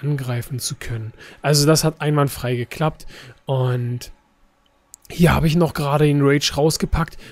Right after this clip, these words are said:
weil ich halt nicht so lange darauf warten wollte, dass die Queen wieder loslegt, weil sonst würde man sich sagen, warum haut dann jetzt noch ein Rage raus? Ganz einfache Geschichte.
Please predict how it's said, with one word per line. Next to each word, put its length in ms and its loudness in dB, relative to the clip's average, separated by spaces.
weil 340 -2
ich 140 -4
halt 180 -2
nicht 220 0
so 100 2
lange 300 2
darauf 320 0
warten 320 -2
wollte, 260 -2
dass 200 -4
die 100 -2
Queen 420 -2
wieder 300 0
loslegt, 540 6
weil 140 2
sonst 280 2
würde 140 4
man 160 6
sich 140 2
sagen, 280 0
warum 480 0
haut 280 -4
dann 100 2
jetzt 220 -2
noch 100 -2
ein 160 0
Rage 360 -4
raus? 300 -10
Ganz 260 2
einfache 540 -6
Geschichte. 500 -8